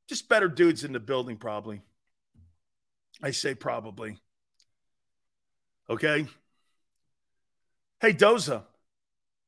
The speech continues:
I push it? They've been pushing that shit on you for a decade. I thought you'd be more pissed off than me. D-,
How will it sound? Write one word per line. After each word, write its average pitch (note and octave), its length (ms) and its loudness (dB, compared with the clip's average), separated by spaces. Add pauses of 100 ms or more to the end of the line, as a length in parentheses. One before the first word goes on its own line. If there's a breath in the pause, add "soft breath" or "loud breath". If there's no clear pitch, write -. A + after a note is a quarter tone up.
(280)
I C3+ 100 0
push D#3+ 380 0
it? C4 180 -2 (880)
They've A#3+ 120 -4
been F#3+ 100 -2
pushing A3+ 360 -2
that A#3 120 2
shit B3 240 2
on A#3 160 2
you B3 120 -2
for F3+ 180 0
a B2+ 100 -4
decade. B2 520 0 (1700)
I B3 120 4
thought F#3+ 220 4
you'd A3+ 160 -2
be F#3 80 -2
more F3+ 180 0
pissed G#3+ 280 0
off A#3 180 2
than A#3+ 140 -2
me. A#3 340 -2 (2750)
D-, A#2 120 -14